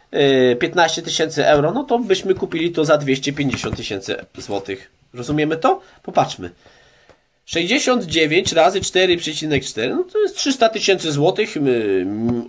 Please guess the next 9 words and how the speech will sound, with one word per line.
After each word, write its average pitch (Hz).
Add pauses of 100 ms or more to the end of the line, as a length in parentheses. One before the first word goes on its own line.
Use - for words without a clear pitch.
by 170
upuścili, 143 (200)
e, 117
by 147
upuścili 143
minus, 127
e, 113
piętnaście 120
procent, 302